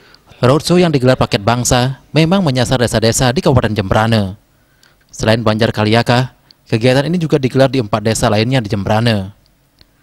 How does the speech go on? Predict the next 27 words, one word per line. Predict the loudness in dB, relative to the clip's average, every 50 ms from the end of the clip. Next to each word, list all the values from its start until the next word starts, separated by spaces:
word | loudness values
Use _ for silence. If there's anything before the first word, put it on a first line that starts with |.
| _ _ _ _ _ _
Hal | -4 -2 0 0 0
ini | 0 0
dilakukan | 0 0 0 0 0 0
untuk | 0 0 0 0 0
memastikan | 0 0 0 0 0 0 0 0
dukungan | 0 0 0 0 0
di | -2
tiap-tiap | 0 0 -2 -2 -2 -2 -2 -2
desa. | 0 0 0 0 2 0 0 0 -4 -8 -12 _ _ _ _ _ _ _ _ _ _ _ _ _ _ _ _ _ -4
Kegiatan | -2 0 0 0 0 0 0
ini | -2 -2 0
juga | 0 2 2 2 0
digelar | 0 0 0 0
atas | 0 0 -2 -4 -4
permintaan | -2 -2 -2 -2 0 0 0
langsung | 0 -2 -2 0 -2 -2
masyarakat | -2 0 0 0 -2 0 0 -2 -2 -2 _ _ _ _ _ _ _ _ -6
yang | -2 0 0
menginginkan | 2 2 2 2 2 2 0 0
pertemuan | 0 0 0 0 0 0 0 0
tatap | 0 0 -2 -2
muka | -2 -2 -2 0 0 -2
dengan | 0 -2 -2
pasangan | -2 -2 -2 -2 0 -2 -2 -2
calon | 0 0 0 0 0
Paket | -2 -2 -2
Bangsa | -2 0 -2 -2 0 0 0 0 0 -2 -6